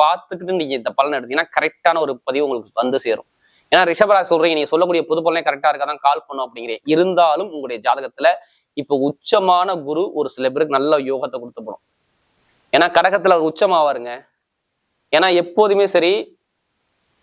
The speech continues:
உங்களுடைய ராசியில சந்திரன் உச்சம், கடக ராசியில சந்திரனுடைய வீட்டுல குரு உச்சம். அப்ப இது எப்படிப்பட்ட ஒரு காம்பினேஷன் பாருங்க, பயங்கரமான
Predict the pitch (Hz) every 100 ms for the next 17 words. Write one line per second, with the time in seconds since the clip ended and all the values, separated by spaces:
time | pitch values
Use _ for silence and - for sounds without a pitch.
0 | _ _ 156 196 226 214 220 196 180 175
1 | 180 202 190 185 190 170 160 156 127 _
2 | _ _ _ _ _ _ _ _ _ -
3 | 175 220 226 202 196 196 196 190 202 190
4 | 175 170 208 175 202 180 - 143 - _
5 | _ _ _ _ _ _ - - 151 147
6 | 156 175 - 240 214 208 185 165 160 170
7 | 170 160 143 143 127 120 139 160 175 175
8 | 175 170 180